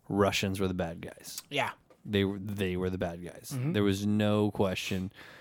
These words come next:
Speaker 1: If you needed a bad dude for
Speaker 2: Yeah.
Speaker 1: your thing, he was Russian.
Speaker 2: You know,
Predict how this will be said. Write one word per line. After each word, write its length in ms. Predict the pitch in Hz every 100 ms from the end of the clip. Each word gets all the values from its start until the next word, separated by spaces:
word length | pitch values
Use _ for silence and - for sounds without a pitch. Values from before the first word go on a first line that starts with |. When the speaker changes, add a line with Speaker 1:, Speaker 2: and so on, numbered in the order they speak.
| -
Speaker 1:
If 160 | - 101
you 220 | 104 107
needed 540 | 107 101 101 98 98 101
a 420 | 101 95 92 95 - -
bad 640 | 101 98 95 95 104 107
dude 440 | 107 98 90 90
for 240 | - 104 95
Speaker 2:
Yeah. 60 |
Speaker 1:
your 80 | 92
thing, 380 | - 131 98 95 _ _ _
he 60 | 101
was 100 | 98
Russian. 380 | 95 - - - _ _ -
Speaker 2:
You 80 |
know, 60 | 104